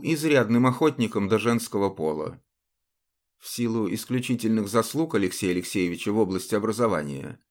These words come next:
начальство и широкая публика относились к тучному гусару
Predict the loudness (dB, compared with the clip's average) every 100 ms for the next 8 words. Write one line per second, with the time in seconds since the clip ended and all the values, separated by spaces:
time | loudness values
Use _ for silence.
0 | _ _ _ _ -8 -6 -6 -2 -2 -2
1 | -2 -2 2 4 4 2 2 0 0 0
2 | 2 2 2 2 0 0 0 -2 -8 -2
3 | -2 0 2 2 2 0 2 2 2 -2
4 | -8